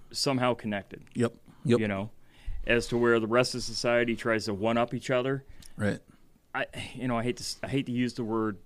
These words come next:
Speaker 1: biker all the time because so many people, like, see that as a negative.
Speaker 2: Mm-hmm.
Speaker 1: But it, it, bikers are connected with the love of two wheels.
Speaker 2: Yeah. No different than any other subculture. I
Speaker 1: No.
Speaker 2: know, I know a friend of mine, she has a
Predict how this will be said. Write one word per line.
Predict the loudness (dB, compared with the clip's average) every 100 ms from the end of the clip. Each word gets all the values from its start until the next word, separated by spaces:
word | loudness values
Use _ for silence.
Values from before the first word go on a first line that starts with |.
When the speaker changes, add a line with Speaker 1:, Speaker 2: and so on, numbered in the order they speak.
| -10
Speaker 1:
biker | -4 -2 0 2
all | 2
the | 0
time | 0 2 2 0 -6 -20 -20 -16 -10
because | -4 -2 -2
so | -2
many | -2 -2
people, | -4 -2 -2
like, | -2 -2 -6 -10
see | -6 -2 0
that | 0
as | -2 -4
a |
negative. | -8 -4 -2 -2 -4 -2
Speaker 2:
Mm-hmm. | 2 2 0 -6 -16 -6 2
Speaker 1:
But | 4 4 -4 -20 -20 -20 -20 -20 _ _ -20 -18 -4
it, | -2 -2 -8
it, | -10 -12 -16 -6 2
bikers | 2 6 4 6 6
are | 8 8 8 4 -4 -20 -12
connected | 0 4 4 4 0 -2 -6 -16 -18
with | -2 2 2
the | 2
love | 0 0 -2
of | -10
two | -10
wheels. | -10 -10 -12 -16 0
Speaker 2:
Yeah. | 2 2 -2 -18 -20 0
No | 6 10
different | 10 8 6
than |
any | 6 6
other | 8 6
subculture. | 4 2 4 2 0 0 0
I | 6
Speaker 1:
No. | 6
Speaker 2:
know, | 6 4 0 2
I | 4
know | 6
a | 6
friend | 4 4 4
of | 4
mine, | 4 2 2
she | 0 -2
has | 2 2 2 0
a | 0 2 2 -2